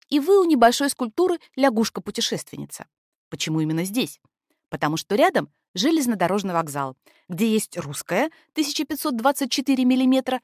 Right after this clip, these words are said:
и польская, тысяча четыреста тридцать пять миллиметров, колея. Конечно, можно сесть на поезд и уехать. Но я все же призываю вас остаться хотя бы еще на один день. Кстати, многие считают Гродно кофейной столицей Беларуси.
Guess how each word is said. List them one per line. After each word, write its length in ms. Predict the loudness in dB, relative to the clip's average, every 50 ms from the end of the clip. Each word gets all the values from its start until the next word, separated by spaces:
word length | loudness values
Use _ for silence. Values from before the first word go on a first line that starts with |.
| _ _ _ -2
и 80 | -2
польская, 600 | -2 0 2 2 2 2 2 -2 -8 -10 -12 -12 -14 _ _ _ _ _ _ _
тысяча 320 | -6 -6 -6 -6 -8 -8 -8
четыреста 400 | -6 -6 -4 -4 -4 -4 -6 -6
тридцать 340 | -6 -6 -8 -8 -8 -6 -2
пять 220 | -2 -2 -2 -2
миллиметров, 440 | -4 -2 0 0 0 0 -2 -6 -8 _ _ _
колея. 460 | -6 -4 -2 -2 -2 -4 -6 -10 -10 -12 _ _ _ _ _ _ _ -20 -20 -20 -20 -6 2
Конечно, 380 | 4 6 6 6 4 2 -2 -2
можно 380 | 0 2 4 4 4 4 2 0
сесть 260 | 0 -2 -4 -4 -4
на 80 | -6 -6
поезд 320 | -4 -4 -4 -4 -6 -8 -8
и 80 | -8
уехать. 600 | -8 -6 -6 -8 -10 -10 -12 -14 -18 -20 -20 -20 _ _ _ _ -20 -20 -20 -14 _ 0
Но 80 | 2
я 180 | 4 4 4 2
все 240 | 2 -2 -4 -4 -4
же 160 | -4 -8 -10 _
призываю 420 | -2 0 0 2 2 2 2 2
вас 180 | 2 0 -2 -2 -4
остаться 540 | -4 -4 -2 0 0 0 0 -2 -6 -8 -10 _ _
хотя 260 | -10 -6 0 0 0
бы 120 | 2 0 0
еще 400 | 0 -2 -2 -2 0 0 0 0
на 140 | 2 0
один 280 | 0 -2 -4 -6 -6 -6
день. 300 | -6 -6 -8 -10 -10 -14 _ _ _ _ _ -20 -20 -20 -18 -18
Кстати, 300 | -4 -2 -2 -2 0 0
многие 320 | 4 4 4 4 4 2
считают 360 | 0 -2 0 0 0 0 0
Гродно 400 | 0 -2 -2 -2 0 0 -2 -4 -6 _ _
кофейной 480 | -6 -6 -6 -4 -4 -2 0 0 0 0
столицей 460 | 0 -2 -2 -2 -2 -4 -6 -6 -6
Беларуси. 580 | -4 -2 -2 -2 -2 -4 -8 -10 -14 -16 -20